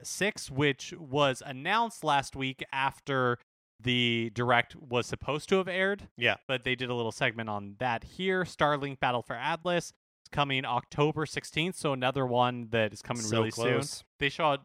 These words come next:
Speaker 1: they showed off a little bit of Starwolf
Speaker 2: Star
Speaker 1: in, like, a
Speaker 2: Wolf.
Speaker 1: cutscene.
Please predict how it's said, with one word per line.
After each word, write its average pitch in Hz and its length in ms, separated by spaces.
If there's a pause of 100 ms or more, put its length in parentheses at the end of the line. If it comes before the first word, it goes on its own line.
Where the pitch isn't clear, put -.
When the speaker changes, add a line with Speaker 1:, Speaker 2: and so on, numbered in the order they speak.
Speaker 1:
they 143 80
showed 170 240
off 139 200 (220)
a 139 80
little 127 260
bit 117 140
of 104 120
Starwolf 135 640 (460)
Speaker 2:
Star 147 180
Speaker 1:
in, 165 60
like, 170 100
a 185 40
Speaker 2:
Wolf. 202 180
Speaker 1:
cutscene. 170 480